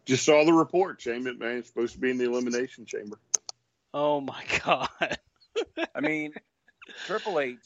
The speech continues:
Speaker 3: and Stephanie need to let Shane McMahon play in the warehouse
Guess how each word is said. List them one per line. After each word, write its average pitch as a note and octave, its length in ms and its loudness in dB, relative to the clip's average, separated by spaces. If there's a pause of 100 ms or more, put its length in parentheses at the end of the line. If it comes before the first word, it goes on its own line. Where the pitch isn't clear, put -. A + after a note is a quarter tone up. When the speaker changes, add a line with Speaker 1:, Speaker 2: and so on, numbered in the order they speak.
(120)
Speaker 3:
and A#2+ 140 -12
Stephanie A#2+ 540 -2
need B2 220 -10
to C#3 80 -8
let A#2 300 0
Shane C3+ 360 -6
McMahon B2+ 340 -4
play B2 220 0
in B2 60 -4
the B2 80 -4
warehouse G2 640 2